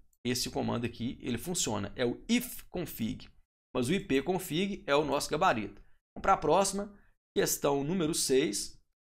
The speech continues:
sobre o sistema operacional Microsoft Windows dez,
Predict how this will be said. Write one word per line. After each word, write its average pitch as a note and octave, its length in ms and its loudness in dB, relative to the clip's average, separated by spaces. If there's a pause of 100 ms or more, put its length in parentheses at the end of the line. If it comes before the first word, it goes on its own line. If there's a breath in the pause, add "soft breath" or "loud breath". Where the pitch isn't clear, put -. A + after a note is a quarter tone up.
(260)
sobre G3 300 2
o - 20 -2
sistema F#3 300 -2
operacional F3 520 0
Microsoft D#3+ 720 2
Windows A#2 300 -2
dez, F#2+ 560 -2